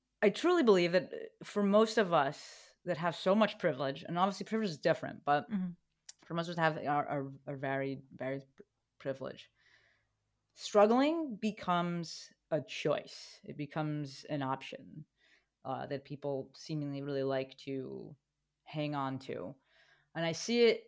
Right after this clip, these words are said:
Speaker 1: at least in my world, where it's, like, people chasing borrowed goals, people chasing things that they don't actually, actually necessarily really want,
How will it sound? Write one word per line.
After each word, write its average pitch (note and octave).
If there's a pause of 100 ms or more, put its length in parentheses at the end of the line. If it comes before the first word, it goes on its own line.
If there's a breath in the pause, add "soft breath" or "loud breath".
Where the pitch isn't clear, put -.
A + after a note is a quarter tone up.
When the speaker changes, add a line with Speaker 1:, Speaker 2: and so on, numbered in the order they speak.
(100)
Speaker 1:
at G3
least A3+
in A3+
my E3
world, C#3
where D#3
it's, D3+
like, D3 (380)
people D#3+
chasing D#3
borrowed C#3+
goals, B2+
people D3
chasing C#3+
things C#3
that C#3+
they E3
don't G3+
actually, F3+ (300)
actually E3
necessarily C#3+ (420)
really D#3
want, C#3